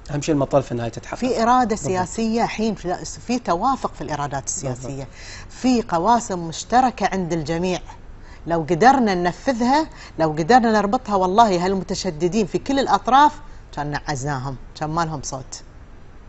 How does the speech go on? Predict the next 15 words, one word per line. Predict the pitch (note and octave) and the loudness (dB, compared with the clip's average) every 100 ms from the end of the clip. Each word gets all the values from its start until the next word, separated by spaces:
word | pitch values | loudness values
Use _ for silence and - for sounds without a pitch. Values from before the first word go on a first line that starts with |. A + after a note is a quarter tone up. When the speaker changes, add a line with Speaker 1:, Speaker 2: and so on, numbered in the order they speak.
| - - - - | -18 -16 -8 -2
Speaker 2:
كان | E3+ | 2
ما | G#3 | 2
لهم | F#3+ D3+ | 2 -2
صوت. | - B2 - - - - - - | -8 -10 -14 -16 -18 -20 -18 -10
بس | C#3+ - | -8 -6
الحين | F3+ B3 A3+ | 0 0 0
هو | A3 G3+ | 0 4
ليش | A3 C#4+ - | 4 4 4
قاعد | G#3 E3+ E3 C#3 | 6 6 4 0
له | D#3+ | -2
صوت؟ | - E3 D#3+ - - - - | 0 0 -2 -8 -14 -16 -2
لأن | A#3 C4 C#4 | 2 4 4
الثانيين | C4 C#4+ C#4 E4 B3+ | 8 8 8 6 8
قاعدين | B3 A#3+ | 8 6
ساكتين، | B3 A#3+ A3+ - | 4 4 4 -2